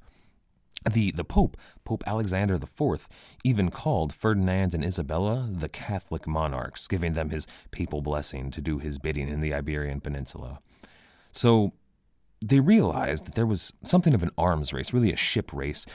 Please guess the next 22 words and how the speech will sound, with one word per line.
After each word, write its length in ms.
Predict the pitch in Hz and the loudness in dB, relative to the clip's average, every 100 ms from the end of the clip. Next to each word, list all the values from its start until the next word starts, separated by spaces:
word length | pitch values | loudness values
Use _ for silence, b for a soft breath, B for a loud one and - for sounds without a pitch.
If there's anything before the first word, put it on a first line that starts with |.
| B - | B -4
to 100 | 110 | 0
see 380 | - 170 160 - | 2 2 0 0
who 120 | 110 | -2
could 160 | - 104 | -2 -4
find 320 | - 78 76 | -2 -2 -2
the 60 | 73 | -4
best 220 | 80 - | -4 -4
trading 320 | - 92 76 | -2 -2 -2
routes 220 | 73 - | -4 -4
to 80 | - | -4
get 120 | 69 - | -4 -6
to 160 | - | -8
Asia 220 | 76 67 | -6 -6
first. 540 | 67 - - 73 - - _ _ _ _ _ _ _ _ - B B B B B B B B - | -10 -10 -8 -4 -4 -6 _ _ _ _ _ _ _ _ -20 B B B B B B B B 2
In 100 | 117 | 4
any 220 | - 101 | 6 6
arms 280 | 85 73 71 | 4 2 0
race, 520 | 69 67 - - - - | -2 0 0 0 -2 0
you 120 | 95 | 4
need 300 | 104 92 78 | 4 4 2
several 440 | - 76 67 69 | 0 -2 -4 -6
things. 800 | - - - - - - - - | -6 -12 -12 -16 -18 -14 -14 -14